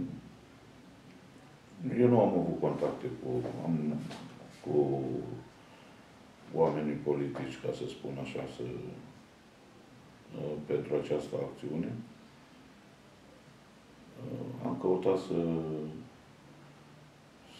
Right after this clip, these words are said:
să mă folosesc, ca să zic așa, doar de cei implicați în, în fotbal. Și, la cât s-a putut, unii am avut semnale, cum a fost, uh, uh,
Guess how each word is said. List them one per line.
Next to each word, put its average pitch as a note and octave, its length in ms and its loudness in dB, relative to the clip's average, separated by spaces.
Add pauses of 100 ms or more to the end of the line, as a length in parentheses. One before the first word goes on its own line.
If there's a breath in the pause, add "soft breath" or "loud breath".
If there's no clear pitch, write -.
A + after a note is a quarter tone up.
(140)
să - 140 0 (560)
mă E2+ 120 4
folosesc, E2+ 680 2
ca D#2+ 80 0
să D2+ 140 -4 (160)
zic D2+ 120 -4 (120)
așa, - 320 2
doar D2+ 180 8 (120)
de D2 140 6 (520)
cei D2 220 4
implicați C#2+ 640 -2
în, C2+ 260 -6 (1040 loud breath)
în D2 80 -2 (100)
fotbal. C2+ 440 -2 (720)
Și, - 240 -8 (1160)
la - 80 -2 (120)
cât - 80 -4
s-a - 140 6
putut, - 420 2
unii G2 220 2
am F#2+ 60 4
avut F#2 240 4
semnale, D2+ 440 2
cum D#2+ 280 -4
a - 40 0 (120)
fost, - 300 0
uh, C#3 80 0 (1120 loud breath)
uh, - 300 -4